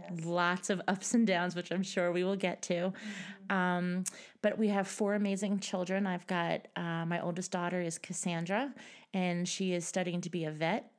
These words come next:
Speaker 2: And then my second daughter, Callista, is graduating this year, so I'm super excited. Yep, she goes to Coastal Carolina, and she's doing marine science. So she wants to be the person who's, like, saving all the turtles and the whales, and, and she just loves it, and she's really good at it.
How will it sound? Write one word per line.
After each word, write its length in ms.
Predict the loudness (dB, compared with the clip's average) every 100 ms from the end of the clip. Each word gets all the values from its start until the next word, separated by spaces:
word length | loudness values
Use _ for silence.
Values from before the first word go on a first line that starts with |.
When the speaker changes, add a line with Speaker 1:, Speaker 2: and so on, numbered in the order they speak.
| -4
Speaker 2:
And 160 | -2
then 280 | 0 0 0
my 340 | 0 0 -2 -4 -4
second 360 | -2 -2 -2
daughter, 320 | 0 0 -2 -2
Callista, 560 | -2 -2 -2 -2 -2 -4 -14 -20 -8
is 200 | -2 -2
graduating 580 | 2 2 2 2 2 2
this 180 | 0 0
year, 120 | 0
so 140 | 0 -2
I'm 40 |
super 300 | 0 -2 0
excited. 680 | -2 0 0 2 2 2 0 0
Yep, 280 | 2 2 0
she 160 | -2
goes 260 | 0 0 0
to 100 | -2
Coastal 320 | -2 -2 -2
Carolina, 600 | 0 2 4 2 2 0 0
and 180 | -2
she's 180 | -2 -4
doing 220 | -2 -2
marine 300 | 0 0 0
science. 500 | 2 2 2 0 0
So 240 | 0 -2 -2 -6 -12 -12 -10
she 340 | -4 0 0
wants 300 | 2 0 -2
to 100 | -2
be 100 | -2
the 80 | -2
person 340 | 0 -2 0 0
who's, 240 | 0 -2
like, 160 | -4 -2
saving 340 | -2 0 0
all 120 | -2
the 80 | -2
turtles 480 | -2 -2 -2 -2 -2
and 100 | -2
the 60 |
whales, 500 | 0 0 2 0 -2
and, 220 | -2 -4 -4 -8 -18 -20 -2
and 120 | 0 2
she 140 | 2
just 220 | 2 2
loves 240 | 0 0 -2
it, 100 | -2
and 100 | -2
she's 220 | -2 0
really 180 | 0 0
good 200 | 0 0
at 160 | -2
it. 200 | -4 -8